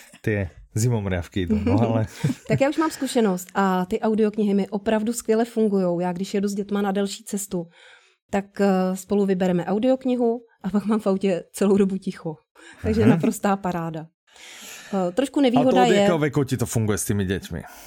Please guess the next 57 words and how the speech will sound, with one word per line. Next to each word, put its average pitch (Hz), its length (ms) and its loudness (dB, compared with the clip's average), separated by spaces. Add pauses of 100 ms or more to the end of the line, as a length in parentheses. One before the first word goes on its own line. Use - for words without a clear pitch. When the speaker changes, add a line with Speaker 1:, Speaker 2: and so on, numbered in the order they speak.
(840)
Speaker 1:
Koľko 214 180 0
Speaker 2:
Pouštím 285 160 2
jim 285 60 4
Speaker 1:
majú 285 100 4
Speaker 2:
to 285 120 4
zhruba 262 260 2
Speaker 1:
teda? 254 60 2
Speaker 2:
od 247 100 2
věku 247 240 2
šesti 233 340 -2
let. 185 320 2 (160)
Teď 202 160 -8
jim 226 160 2
je 220 60 2
Speaker 1:
Mhm. 220 80 2
Speaker 2:
osm 226 240 -2
a 220 60 -2
deset 190 600 -4
a 180 240 -6 (380)
opravdu 190 340 -4
Speaker 1:
Hmm, 190 80 2
Speaker 2:
nám 180 120 0
to 190 100 -10
funguje. - 200 -6
Speaker 1:
toho 107 160 0
som 110 160 -2
sa 104 140 -2
bál, 95 280 -2
toho 107 220 -4
som 110 160 -4
sa - 140 -6
bál. 82 240 -6
No 117 120 0
dobré, 113 360 -2
Speaker 2:
Máš 104 100 -2
Speaker 1:
dobré, 98 220 -2
Speaker 2:
menší - 100 -4
Speaker 1:
OK. - 200 -4
Speaker 2:
děti? 90 140 -8 (520)
Speaker 1:
No 123 140 -2
mám 110 200 0
menšie 101 360 -2
dieťa, 78 340 -6
no, 82 140 -4
Speaker 2:
Hmm. 95 100 -4
Speaker 1:
že, 95 120 -6 (100)
že 95 120 -10
také 87 220 -10
malé 92 240 -2
moc, 98 300 -2
moc 104 200 -4
ne-, 95 240 -4
nepočúva, 90 460 -8
ešte - 160 -12
má 92 100 -4
dva 87 220 -2
roky. - 240 -8